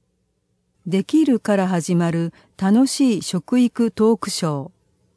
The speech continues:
料理家、小平靖子氏が京都の家庭に受け継がれる台所の知恵や工夫、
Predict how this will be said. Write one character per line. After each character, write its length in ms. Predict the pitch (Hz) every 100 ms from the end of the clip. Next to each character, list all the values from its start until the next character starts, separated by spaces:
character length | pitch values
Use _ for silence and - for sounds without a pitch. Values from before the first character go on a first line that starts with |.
| _ _ _ _ _ _ _ _ _ _ 175
料 240 | 226 269
理 120 | 262
家、 280 | - 220 220 _ _ _ _
小 140 | - 277
平 320 | - 226 175
靖 240 | 208 -
子 120 | -
氏 160 | 202 -
が 220 | 165 165 - _ _
京 240 | - 294 302
都 140 | 262
の 100 | 220
家 180 | 196 185 208
庭 180 | 202
に 200 | 196 185
受 180 | 180 -
け 60 | 196
継 100 | -
が 160 | 196
れ 160 | 190 185
る 220 | 160 151 _ -
台 240 | 185 226
所 340 | 254 269 262 247
の 140 | 240
知 240 | 233 208 214
恵 140 | 208
や 180 | 175 151
工 140 | -
夫、 380 | 147 175 165 160